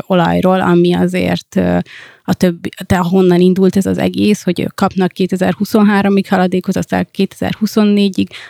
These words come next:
ahhoz képest egy határozatlan idő, azt, azt nehéz, ö, veszteségként értelmezni, ö,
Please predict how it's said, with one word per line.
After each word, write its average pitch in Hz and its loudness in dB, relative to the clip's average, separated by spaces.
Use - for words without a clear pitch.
ahhoz 190 0
képest 190 -2
egy 175 -2
határozatlan 190 0
idő, 190 0
azt, 180 -2
azt 180 -2
nehéz, 175 2
ö, 92 2
veszteségként 180 -2
értelmezni, 185 -2
ö, 180 2